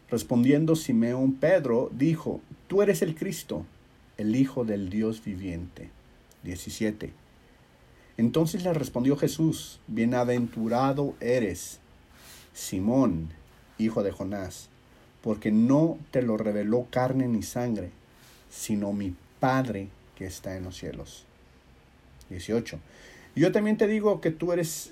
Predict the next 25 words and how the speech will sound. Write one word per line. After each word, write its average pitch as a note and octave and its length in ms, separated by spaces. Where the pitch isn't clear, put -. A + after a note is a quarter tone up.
que D3+ 140
tú D#3+ 140
eres E3+ 180
Pedro, E3+ 400
y A2+ 60
sobre G#2+ 320
esta - 560
roca C3+ 720
edificaré G#2+ 880
mi G2+ 180
iglesia." G2+ 720
Subrayen G#2+ 580
lo G#2+ 80
siguiente, G#2+ 540
"Y C3 60
las B2 180
puertas D#3+ 320
de D#3 80
las A#2+ 200
Hades C3+ 200
no C3+ 120
prevalecerán A#2+ 680
en G#2+ 180
contra A#2+ 480
de G#2+ 180